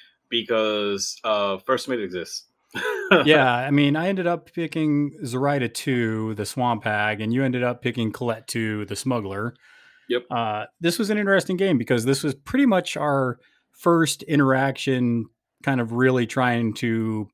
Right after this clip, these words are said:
Speaker 2: play a, a real game with these masters. I think we both theory crafted and might have got some loose experience with them, but this was kind of our first time of like, "Okay, let's see what this does in a real setting."
Speaker 1: This is, this was my either second or third game with Colette.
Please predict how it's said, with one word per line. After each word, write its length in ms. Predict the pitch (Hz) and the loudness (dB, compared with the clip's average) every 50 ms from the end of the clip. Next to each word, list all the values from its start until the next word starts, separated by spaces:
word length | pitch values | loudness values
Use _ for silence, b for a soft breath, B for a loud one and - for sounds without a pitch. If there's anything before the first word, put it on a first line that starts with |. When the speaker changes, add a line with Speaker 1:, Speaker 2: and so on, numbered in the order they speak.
| _ _ _ | _ _ _
Speaker 2:
play 320 | - - 135 123 120 120 | -4 2 4 4 6 6
a, 240 | 117 113 107 110 107 - _ - | 4 2 0 -4 -8 -10 _ -8
a 160 | 135 123 117 | -6 -4 -4
real 320 | 113 110 120 123 123 117 110 | -2 0 2 4 4 2 2
game 320 | 101 110 104 107 110 110 | 0 -2 0 0 0 0
with 140 | 107 107 101 | -2 -4 -4
these 180 | 107 107 95 | -4 -6 -4
masters. 500 | 98 110 104 110 113 - - 135 120 107 117 | -2 0 0 0 0 0 -2 -4 -2 -2 0
I 20 | 117 | 0
think 140 | 135 127 | 0 0
we 80 | 127 120 | -2 -2
both 300 | 110 123 120 120 - - | 0 0 -2 -2 -2 -2
theory 280 | - 117 120 120 120 110 | -2 0 2 2 0 0
crafted 640 | - - 123 117 117 113 - - 123 117 113 113 110 | 0 2 2 2 2 2 -2 -2 0 2 2 2 0
and 180 | 107 104 98 B B B B B B B B | 0 -4 -4 B B B B B B B B
might 160 | - 214 220 202 | 0 2 2 4
have 40 | 185 | 4
got 160 | 180 175 - | 4 4 4
some 260 | - 160 131 127 120 | 4 2 4 4 4
loose 400 | 123 127 127 135 135 139 - - | 2 2 2 2 0 -2 -4 -8
experience 580 | 147 135 - - - 160 156 151 151 147 139 - | -8 -8 -8 -4 0 2 4 4 4 2 0 0
with 120 | 165 156 | -2 0
them, 200 | 156 156 156 147 143 B B B B B B B | 0 0 0 -2 -4 B B B B B B B
but 80 | 135 | 2
this 160 | 143 165 156 151 | 2 2 2 2
was 100 | 139 - | -2 -2
kind 160 | - 147 139 | 0 0 0
of 80 | 123 | 2
our 80 | 127 117 | 0 0
first 260 | - 143 127 113 - | 0 0 -2 -2 0
time 200 | - 123 117 117 | 0 0 2 2
of 80 | 110 107 | 2 0
like, 200 | 107 107 107 - | 0 -2 -2 -4
"Okay, 280 | 113 117 - - 104 | -6 -4 -2 -2 -2
let's 180 | 104 104 104 - | -2 -2 -4 -6
see 80 | - 113 | -6 -4
what 120 | 104 107 | -4 -4
this 160 | - 123 110 117 | -4 -4 -6 -4
does 340 | 110 110 104 104 104 98 | -2 -2 -2 -2 -2 -4
in 80 | 107 104 | -4 -4
a 40 | 101 | -4
real 240 | 98 107 104 101 98 | -4 -2 -2 -2 -2
setting." 480 | - - 107 98 98 101 110 120 113 - _ _ _ _ _ _ | -2 -2 -2 -2 -2 -2 -4 -4 -4 -6 _ _ _ _ _ _
Speaker 1:
This 220 | - 127 127 123 143 | -2 -2 -2 -2 -2
is, 340 | 143 139 131 - - - _ _ - | -6 -8 -8 -10 -14 -20 _ _ -4
this 220 | 143 143 - - | -4 -4 -2 2
was 380 | 165 156 147 139 135 123 - - | 4 4 6 6 4 2 0 -2
my 240 | 127 120 120 117 | 0 0 0 0
either 420 | 117 120 - 120 120 117 113 110 104 | -2 -2 -2 -4 -4 -4 -4 -4 -4
second 540 | - - - 139 139 135 - 147 139 131 - | -4 -2 -2 -2 -2 -2 -4 -8 -10 -8 -2
or 160 | - 123 123 113 | 0 0 0 0
third 320 | - - 117 117 113 98 | -2 -2 -2 -2 -2 -2
game 360 | - 107 104 104 98 95 98 | -4 -6 -6 -6 -6 -6 -4
with 360 | 95 101 101 101 98 98 92 92 _ _ _ - | -2 -2 0 0 0 -2 -4 -6 _ _ _ -10
Colette. 300 | - 107 98 85 - | -6 -4 -4 -4 -4